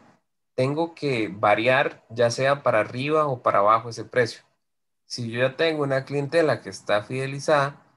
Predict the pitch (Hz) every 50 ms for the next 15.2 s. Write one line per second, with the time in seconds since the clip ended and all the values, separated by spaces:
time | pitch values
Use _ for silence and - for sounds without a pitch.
0 | _ _ _ _ _ _ _ _ _ - 113 110 110 113 113 113 117 127 139 165
1 | 180 175 156 127 127 135 131 131 - 139 143 139 139 - 160 151 131 113 113 113
2 | 113 - 123 117 113 117 117 120 120 143 135 135 175 185 151 107 - - 98 95
3 | - _ _ _ - _ _ _ _ _ _ _ _ _ _ _ _ _ _ _
4 | _ - 107 107 104 107 110 107 110 139 151 147 143 - - _ _ _ _ _
5 | _ - 110 110 110 113 123 127 135 131 143 139 139 139 147 143 143 - - 170
6 | 151 151 - 110 90 107 110 117 113 110 - 147 139 117 110 - _ _ _ _
7 | _ _ _ _ _ _ 101 107 104 104 107 107 110 117 123 - - 131 120 110
8 | 98 95 98 110 127 147 170 190 202 180 - - _ _ _ _ _ _ _ _
9 | _ _ _ _ _ _ _ _ - 104 107 113 113 - - 143 147 143 143 147
10 | 147 160 151 147 143 147 147 - 226 226 220 170 123 117 120 117 117 113 110 104
11 | 101 - - 92 92 117 151 208 226 131 - - - 90 - 95 90 92 101 107
12 | 117 135 131 143 147 139 143 160 165 165 156 160 - 117 123 143 151 147 135 123
13 | 123 135 143 147 151 147 151 147 139 147 151 - - 185 151 139 139 - 156 147
14 | 127 117 127 123 131 131 131 131 131 123 123 123 120 123 120 123 - - 156 147
15 | 143 147 - 110